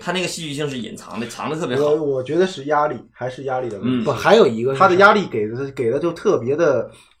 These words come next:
Speaker 2: 就该到给压力的点，你，你快忍不下去的时候，他啪一个压力给到你，
Speaker 1: 嗯，嗯。
Speaker 2: 然后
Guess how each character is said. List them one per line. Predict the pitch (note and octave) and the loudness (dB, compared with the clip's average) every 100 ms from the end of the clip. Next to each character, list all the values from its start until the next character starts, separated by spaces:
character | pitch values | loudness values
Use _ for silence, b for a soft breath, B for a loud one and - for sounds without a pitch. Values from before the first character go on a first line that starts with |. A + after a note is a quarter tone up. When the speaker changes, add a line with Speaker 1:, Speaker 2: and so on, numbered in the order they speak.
| _ _ _ | _ _ _
Speaker 2:
就 | F#3+ - B B | 0 0 B B
该 | - B3+ B3 | 6 8 8
到 | C4 F3+ C3 - | 6 6 4 -2
给 | C#3 | -2
压 | C#3 F#3 | 4 4
力 | E3 | 4
的 | B2 | -2
点， | A#2+ A#2 | -6 -8
你， | C#3+ C#3+ D3 | -10 -12 -12
你 | C#3+ | -12
快 | B2 - F3+ | -4 2 2
忍 | C3 A2 | 2 -4
不 | G#2+ | -4
下 | - D#3 | 2 2
去 | - D3+ | 2 -2
的 | |
时 | A2 A#2 | -4 -6
候， | A2+ | -10
他 | - C#3 | -10 -14
啪 | - C#3 B2+ | -10 -8 -6
一 | A#2 | -6
个 | |
压 | A#2+ B2 | -8 -8
力 | A#2+ | -8
给 | G2+ | -8
到 | A#2+ A#2+ A#2+ | -4 -2 -2
你， | |
Speaker 1:
嗯， | A2+ | -4
嗯。 | |
Speaker 2:
然 | A#2 | -4
后 | D3+ | -4